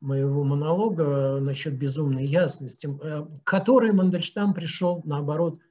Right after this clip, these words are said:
не в ранние годы, а в поздние. Э, Мандельштам воронежских тетрадей, а потому что начинал Мандельштам очень как раз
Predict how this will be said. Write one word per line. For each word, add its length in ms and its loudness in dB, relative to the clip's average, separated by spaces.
не 180 0
в 80 -4
ранние 400 2
годы, 280 -2
а 80 -2
в 140 -14
поздние. 540 -4
Э, 140 -10
Мандельштам 920 -4
воронежских 760 -2
тетрадей, 680 -8
а 100 -12
потому 340 -4
что 420 -2
начинал 640 2
Мандельштам 560 -2
очень 280 -8
как 200 -10
раз 360 -4